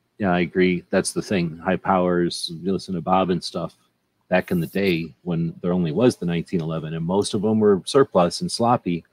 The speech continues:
or cheap ripoffs, so inexpensive ripoffs of inexpensive guns, just, you know,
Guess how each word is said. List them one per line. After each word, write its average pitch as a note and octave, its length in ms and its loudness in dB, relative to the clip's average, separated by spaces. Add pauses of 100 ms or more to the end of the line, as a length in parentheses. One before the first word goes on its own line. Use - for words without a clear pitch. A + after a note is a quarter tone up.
(280)
or A2+ 300 6
cheap G2+ 300 -2
ripoffs, E2+ 500 2
so D#2+ 300 -10 (160)
inexpensive A2 640 0
ripoffs F#2 420 2
of - 80 -6
inexpensive F#2+ 800 -2
guns, F2 280 0
just, - 360 -6
you F#2+ 40 -4
know, C#2 160 -8